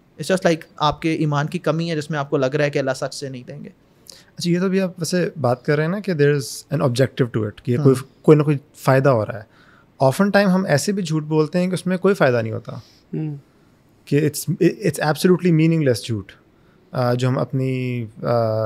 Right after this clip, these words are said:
Speaker 2: फैमिली में अगर आप बहुत दफ़ा नोट करें तो यार in terms of, अ, talking ill about our, our relatives, यार फ-, फलाना तो है ही ऐसा, वो तो ये करता है, वो तो वो, वो करता है, when you know कि यार रियलिटी ऐसी नहीं थी।
Speaker 1: हम्म।
Speaker 2: और उसमें,
Speaker 1: हम्म।
Speaker 2: और उसकी,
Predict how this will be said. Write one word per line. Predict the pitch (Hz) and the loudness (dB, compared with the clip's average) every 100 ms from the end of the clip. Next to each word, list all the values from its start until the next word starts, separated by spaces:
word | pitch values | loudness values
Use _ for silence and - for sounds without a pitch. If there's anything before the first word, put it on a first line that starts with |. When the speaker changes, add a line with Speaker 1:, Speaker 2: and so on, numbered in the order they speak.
| 110 113 120 - _ _ | -2 -4 -6 -14 _ _
Speaker 2:
फैमिली | - 120 131 | 0 0 2
में | 135 | 0
अगर | 127 | 0
आप | 123 | 0
बहुत | 120 123 | -2 -2
दफ़ा | 131 | -4
नोट | 117 117 | -4 -4
करें | - 117 | -6 -6
तो | 117 | -4
यार | 110 117 113 113 _ _ _ _ _ - _ - | -4 -4 -6 -12 _ _ _ _ _ -20 _ -4
in | 131 | 0
terms | 131 127 127 | 0 0 2
of, | 127 - - _ _ _ _ _ | 0 0 -14 _ _ _ _ _
अ, | 185 120 113 110 107 101 104 107 117 - - | -2 0 2 0 -2 -6 -8 -10 -12 -16 0
talking | 127 117 135 143 | 0 2 -2 0
ill | 135 | 2
about | 127 123 123 | 4 2 2
our, | 123 - - _ _ _ 135 | 0 -2 -12 _ _ _ 0
our | 127 | 2
relatives, | 127 131 117 | 2 0 0
यार | 127 | -2
फ-, | 120 - - _ - | -2 -6 -10 _ -2
फलाना | 131 123 | 0 0
तो | 120 | 0
है | 117 | 0
ही | 123 | 0
ऐसा, | 113 123 | -2 -4
वो | 117 | -6
तो | 113 | -6
ये | 117 123 | -6 -4
करता | 113 - | -6 -6
है, | 117 | -6
वो | |
तो | 120 131 | -2 0
वो, | 135 143 | 0 0
वो | 156 143 | 0 0
करता | 147 165 | 0 2
है, | 190 - | 2 2
when | 160 175 | 6 6
you | 190 | 6
know | 180 202 | 2 2
कि | 156 | -2
यार | 147 | -2
रियलिटी | 127 127 135 | 0 -2 -2
ऐसी | 131 131 | -4 -4
नहीं | 139 139 | -6 -6
थी। | 110 101 | -10 -10
Speaker 1:
हम्म। | 156 131 - | -12 -14 -2
Speaker 2:
और | 143 | 0
उसमें, | 160 | 0
Speaker 1:
हम्म। | - - - | -2 -4 -6
Speaker 2:
और | - | 0
उसकी, | 156 - 190 175 - | 0 0 0 0 -2